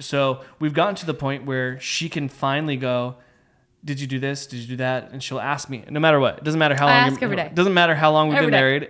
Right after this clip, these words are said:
Speaker 1: Every night we get in bed. "Did you check the doors? Did you lock it? Did you
Speaker 2: Yeah.
Speaker 1: set the alarm? Did you do this?" Did you, you know, "Yes, babe. Yes, yes, yes." Um, and if I didn't, I'll be like,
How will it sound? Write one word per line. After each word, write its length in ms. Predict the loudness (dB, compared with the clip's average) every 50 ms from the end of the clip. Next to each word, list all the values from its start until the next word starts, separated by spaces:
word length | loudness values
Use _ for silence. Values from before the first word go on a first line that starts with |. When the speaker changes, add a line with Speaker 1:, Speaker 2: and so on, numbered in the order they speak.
| -4
Speaker 1:
Every 260 | 0 0 2 2 2 2
night 420 | 2 2 2 2 0 -2 -4 -6
we 80 | -6 -6
get 100 | -4 -4
in 80 | -2 -2
bed. 320 | 0 0 0 0 -4 -8 -16 -20 _ _
"Did 160 | -4 -4 -4
you 100 | -2 -4
check 200 | -4 -4 -4 -4
the 80 | -4 -6
doors? 400 | -4 -4 -4 -4 -6 -8 -14 -18 -20 -20 _
Did 240 | -8 -6 -6 -4 -4
you 80 | -2
lock 320 | 0 0 0 0 -2 -6 -12
it? 140 | -14 -10 -10
Did 160 | -8 -6 -4
you 60 | -4
Speaker 2:
Yeah. 80 | -4 -2
Speaker 1:
set 120 | -4 -4
the 80 | -4 -2
alarm? 340 | -2 -2 -2 -2 -4 -8
Did 200 | -10 -10 -10 -10
you 80 | -10 -8
do 140 | -6 -6 -6
this?" 180 | -6 -8 -10 -10
Did 240 | -10 -10 -8 -6 -6
you, 80 | -4
you 20 | -4 -4 -6
know, 60 | -8 -10 -14 -18 -20 -20 -20 -20 _ _
"Yes, 240 | -4 -4 -2 -4 -4
babe. 220 | -8 -10 -12 -12 -14 -14 -8
Yes, 380 | -6 -4 -4 -6 -6 -10 -12 -10
yes, 300 | -8 -8 -8 -8 -8 -8
yes." 300 | -8 -8 -8 -10 -14 -20 _ _ _ _ _ -10
Um, 360 | -6 -6 -4 -4 -6 -8 -10 -8
and 100 | -8 -6
if 120 | -2 0
I 60 | 0 2
didn't, 200 | 2 2 0 0
I'll 80 | -2
be 100 | -2 0
like, 240 | -2 -2 -2 -4 -10